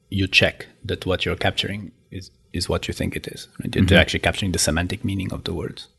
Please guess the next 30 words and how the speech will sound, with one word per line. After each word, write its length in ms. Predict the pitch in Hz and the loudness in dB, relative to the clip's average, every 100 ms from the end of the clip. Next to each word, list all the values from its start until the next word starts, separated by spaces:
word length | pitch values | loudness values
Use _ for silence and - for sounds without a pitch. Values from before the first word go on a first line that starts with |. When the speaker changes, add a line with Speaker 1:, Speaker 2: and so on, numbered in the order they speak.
| _ - | _ 0
Speaker 2:
Mm-hmm. 240 | 85 92 - | 2 2 4
Speaker 1:
and 140 | 92 | 4
the 60 | 87 | 4
semantic 420 | - 87 82 80 | 4 2 2 0
relations 420 | 98 90 - - - | -2 -2 -2 -4 -8
between, 420 | 131 117 101 - - - | -6 -4 -4 -6 -12 -8
between 320 | 110 - 120 | -4 -4 -4
words. 300 | - - - _ - | -6 -10 -18 _ 2
Speaker 2:
Mm-hmm. 260 | 95 87 101 - _ _ _ _ _ _ 120 | 4 6 2 -2 _ _ _ _ _ _ 0
Why 100 | 120 | 4
do 80 | 160 | 4
we 140 | 196 160 | 4 4
end 120 | 147 | 4
up 120 | 120 | 4
using 600 | 120 127 120 117 113 107 | 2 4 4 6 6 4
neural 240 | 110 127 104 | 4 4 4
nets 320 | 92 - - | 2 -2 -2
to 120 | 95 | 0
do 480 | 85 90 87 85 82 - - - | 4 6 6 4 0 -4 -8 0
embeddings? 480 | 92 90 87 87 87 | 4 6 4 2 2
It 60 | |
seems 280 | - 120 107 | 2 4 4
like 220 | 98 90 | 4 0
pretty 240 | - 101 90 | 2 2 4
basic 760 | 90 87 - 85 80 - - - _ _ 139 | 4 4 4 2 0 -6 -14 -16 _ _ -4
math 560 | 101 87 82 85 - | 2 4 4 2 -2
that 180 | 87 85 - 90 | -4 -4 -6 -2
you 160 | 92 | 0
can 200 | 95 87 | 2 2
do, 640 | 85 87 85 82 82 82 | 4 4 4 4 2 0